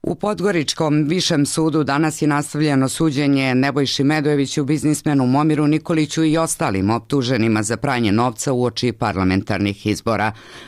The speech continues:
Lider Pokreta za promjene nije ni jutros iznio svoju odbranu, već je od vijeća tražio da se razdvoji postupak u odnosu na okrivljenog Momira Nikolića. Kako Medojević objašnjava,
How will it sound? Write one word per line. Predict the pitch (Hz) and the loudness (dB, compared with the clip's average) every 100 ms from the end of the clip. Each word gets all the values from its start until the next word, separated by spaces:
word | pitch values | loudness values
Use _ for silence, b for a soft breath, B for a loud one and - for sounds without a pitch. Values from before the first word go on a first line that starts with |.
| B | B
Lider | 147 160 180 135 | -2 0 0 -2
Pokreta | 123 147 - 127 120 | -2 -4 -2 -4 -2
za | 107 113 | -2 -2
promjene | 135 160 156 143 139 113 B B | 0 0 2 2 2 -2 B B
nije | 156 170 151 | 0 2 2
ni | 143 | 2
jutros | 170 165 - 98 127 | 2 0 -4 -4 -4
iznio | 110 113 107 | -2 0 0
svoju | - 127 117 127 | 0 0 0 0
odbranu, | 139 139 147 147 | 0 0 2 2
već | 127 107 - | 0 -2 -2
je | 107 | -2
od | 98 78 | -2 -4
vijeća | 107 135 120 - | 0 0 0 -4
tražio | 90 113 127 156 165 160 b b b b - | -4 -2 -2 -2 0 0 b b b b -6
da | 180 | -2
se | 202 | 0
razdvoji | 190 175 170 165 | 0 0 0 0
postupak | 107 131 131 - - 151 135 | 0 -2 -4 -4 -4 -2 0
u | |
odnosu | 104 101 110 - | 0 0 -2 0
na | 135 127 95 - | 0 2 -2 -4
okrivljenog | 92 87 95 92 107 127 147 | -4 -4 -2 0 2 0 0
Momira | 95 98 90 107 | 0 -2 0 0
Nikolića. | 120 110 101 78 - - B B B B | 0 0 -4 -6 -10 -16 B B B B
Kako | - 131 - | -8 -8 -4
Medojević | 101 92 87 87 - | -2 -2 -2 -2 -2
objašnjava, | 117 123 123 - 170 147 | -2 -2 -2 -2 0 0